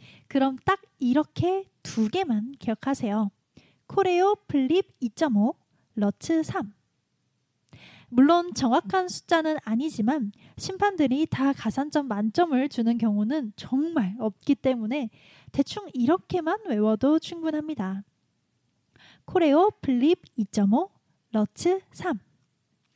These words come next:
트리플 플립과 러츠는 여자 경기에서 고난이도 점프들이고 상위권 선수라면 정말 안 하는 선수가 없기 때문에 꼭 외우라고 추천드렸고요.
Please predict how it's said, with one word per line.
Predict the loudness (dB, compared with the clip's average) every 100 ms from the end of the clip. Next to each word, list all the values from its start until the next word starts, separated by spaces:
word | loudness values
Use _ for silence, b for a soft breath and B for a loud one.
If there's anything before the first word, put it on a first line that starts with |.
| b b b b
트리플 | 0 2 4 4 2
플립과 | 2 2 2 0 2 2
러츠는 | 0 -2 -4 -4 -2 -4 -6 b -2
여자 | 0 2 2
경기에서 | 0 0 0 2 2 0
고난이도 | 0 0 0 0 -2 0 0
점프들이고 | -2 -4 -2 0 -2 0 0 -2 b b b -12
상위권 | -10 -10 -2 -2 0
선수라면 | -2 -2 0 0 0 -2 -6
정말 | -6 -2 -2 -4
안 | -4 2
하는 | 2 2 -2 0
선수가 | -2 0 -2 -4
없기 | -6 -8 -4
때문에 | -2 0 0 0 -2 -4 b b
꼭 | 2 2 0
외우라고 | 0 2 2 2 0 -2
추천드렸고요. | -2 -4 -2 -2 -2 -2 -2 -2 0